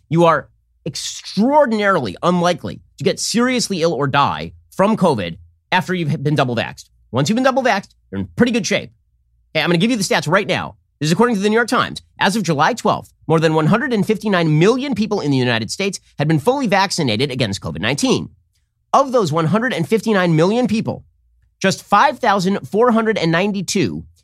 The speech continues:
had breakthrough cases that resulted in serious illnesses, including one thousand who died. That is less than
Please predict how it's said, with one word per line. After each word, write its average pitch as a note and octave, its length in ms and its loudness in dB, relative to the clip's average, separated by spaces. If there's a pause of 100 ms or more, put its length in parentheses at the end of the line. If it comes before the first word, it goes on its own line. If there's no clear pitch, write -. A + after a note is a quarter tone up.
had D#3+ 160 0
breakthrough A#3 440 0
cases F#3+ 320 0
that D#3 80 -2
resulted E3+ 400 0
in C3+ 120 -2
serious B2+ 360 -2
illnesses, A3 460 -2 (360)
including F3+ 360 2
one G#3+ 220 2
thousand F3+ 340 2
who D#3+ 80 2
died. F#2+ 320 0 (720)
That F#3 100 2
is E3 100 2
less A#3+ 200 2
than F#3+ 160 0